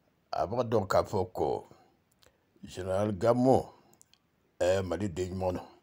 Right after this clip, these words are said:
A ye welewele kan tun da kɔrɔnfɛ denmisɛnw ma,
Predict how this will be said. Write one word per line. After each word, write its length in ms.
A 140
ye 600
welewele 680
kan 400
tun 280
da 440
kɔrɔnfɛ 760
denmisɛnw 600
ma, 300